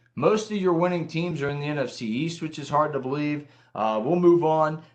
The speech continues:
Panthers two and five, Falcons three and four. Atlanta's a six-point home favorite, which is very strange. Over under forty-two, one P M on Fox. Taking the Falcons to cover.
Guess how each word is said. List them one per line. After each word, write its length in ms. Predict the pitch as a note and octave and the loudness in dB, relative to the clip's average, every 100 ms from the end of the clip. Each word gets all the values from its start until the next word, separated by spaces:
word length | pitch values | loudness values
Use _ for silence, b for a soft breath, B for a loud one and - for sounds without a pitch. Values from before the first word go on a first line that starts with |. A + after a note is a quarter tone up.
| _ | _
Panthers 520 | - F#3 G3+ F#3+ C#3+ - | -2 0 0 -4 -8 -4
two 220 | G3+ E3+ | -2 -2
and 120 | C#3+ | 0
five, 420 | E3 D#3 D3+ D3 | 2 4 4 2
Falcons 520 | - F#3 F#3 F3+ C#3+ - | 2 4 4 0 -6 -8
three 280 | C#3+ D3 | -6 -4
and 140 | C3+ A#2 | -6 -4
four. 320 | D#3+ D#3+ D#3 | 0 2 2
Atlanta's 460 | B2 D3 F3+ E3 C3 | 2 -2 -2 -2 -4
a 80 | |
six-point 680 | A#2 - F3 E3+ - F3 E3+ | -6 -4 -4 -4 -8 -8 -6
home 300 | C#3+ E3 D#3+ | -2 -2 -2
favorite, 420 | D3 D#3 E3 - | -2 -2 -2 -6
which 200 | C3 A#2+ | -8 -8
is 140 | G#2+ G2+ | -10 -12
very 440 | F#2+ A#2 F#3+ E3+ | -4 0 2 2
strange. 680 | E3+ E3+ E3+ E3+ F3 F3 - b b - | 0 -2 -2 -2 -4 -6 -10 b b 2
Over 380 | G3 G#3 F3 E3 | 4 4 4 2
under 240 | E3+ E3+ | 2 -2
forty-two, 1000 | E3 D3 C3 A#2 G2 - G#3 G#3 G#3 G3 B B | -2 -2 -2 -2 -4 2 4 4 2 -2 B B
one 300 | B2+ F#3 G3 | 0 2 2
P 260 | E3 F3 E3+ | -2 -2 0
M 160 | D#3+ | 0
on 200 | B2 A#2 | 0 -2
Fox. 680 | G#2+ - F3 F#3 F#3 - - _ _ _ | -4 4 6 6 4 -10 -16 _ _ _
Taking 280 | G#3 G#3+ G#3+ | 0 0 0
the 80 | E3+ | 0
Falcons 480 | E3+ E3+ E3+ E3 - | 4 4 2 -2 -6
to 80 | |
cover. 560 | C3+ E3+ E3+ F#3 F#3 - | -4 0 2 2 -2 -6